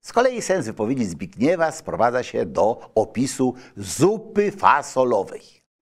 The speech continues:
E, premier Donald jest, jego zdaniem, niekompetentny i takich samych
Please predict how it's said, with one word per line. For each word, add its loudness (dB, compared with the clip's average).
E, -4
premier 2
Donald 0
jest, -2
jego 2
zdaniem, 0
niekompetentny -2
i 0
takich 0
samych 0